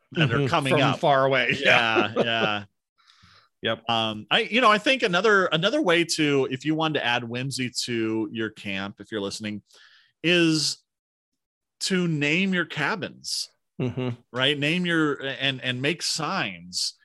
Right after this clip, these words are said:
Speaker 1: and use some fun names for the cabins. Of course, if you're a day camp, you can name certain areas of camp as
Speaker 2: Yeah.
Speaker 1: well. Uh, and whether that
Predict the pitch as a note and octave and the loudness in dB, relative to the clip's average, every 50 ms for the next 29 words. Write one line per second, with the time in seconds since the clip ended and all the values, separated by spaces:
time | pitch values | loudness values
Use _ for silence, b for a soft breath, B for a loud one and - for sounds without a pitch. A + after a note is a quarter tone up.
0 | b b b b _ - A2+ A#2+ A#2+ B2 A#2+ B2 B2 A#2+ A#2 B2+ C3 F#3 F#3+ - | b b b b _ -14 -12 -10 -8 -8 -8 -10 -12 -12 -12 -10 -10 -8 -8 -8
1 | G3+ G3 F3 - - D#3 E3 E3+ E3 D3 B2+ C#3 E3+ E3+ D#3 C3 - - - A2+ | -8 -8 -10 -8 -8 -8 -6 -6 -6 -6 -8 -8 -8 -8 -10 -10 -10 -10 -10 -10
2 | G#2 G#2 G#2 - A2 F#2 E2 D#2 D#2+ C#2 C#2+ E2+ - - - b b b b b | -10 -10 -10 -8 -8 -8 -8 -8 -12 -16 -16 -14 -12 -12 -12 b b b b b
3 | b _ - D#3 D3 - C#3+ C3+ C3 - C3 B2 A#2 A2 A#2 A#2 A#2 - C3+ C3+ | b _ -4 -4 -2 -2 -4 -4 -4 -4 -4 -4 -2 -2 -4 -4 -4 -4 -6 -8
4 | D3 D3 C3+ A#2+ - - A#2+ A2 A2 A2+ A2+ A#2 A2+ A2+ A2+ A2 A2 G#2 - - | -8 -8 -8 -10 -10 -10 -10 -8 -8 -6 -6 -6 -8 -10 -10 -12 -12 -12 -10 -8
5 | - B2 A2+ G#2+ F#2+ - G#2+ B2 D#3 F#3+ D3+ A2 F#2 D#2+ E2 E2+ - F2+ - - | -8 -8 -8 -10 -10 -6 -4 -2 -2 -2 -2 -4 -4 -6 -6 -10 -12 -16 -16 -18
6 | - G2+ E2 E2+ E2+ - E2+ F2+ F2 G2+ A2+ A#2 A#2+ G2 D2 B1+ B1+ - _ _ | -16 -14 -14 -14 -14 -16 -18 -18 -14 -8 -6 -4 -4 -4 -6 -8 -14 -18 _ _
7 | _ b b b b b b b b - F#2+ F#2 F#2+ G2 G2 G2 G2 G#2+ A2+ A#2 | _ b b b b b b b b -10 -8 -6 -6 -6 -8 -8 -10 -8 -6 -6
8 | A2 G#2+ G#2 A2 G#2+ G#2+ G#2 G#2 - | -4 -4 -4 -2 -2 -2 -4 -4 -8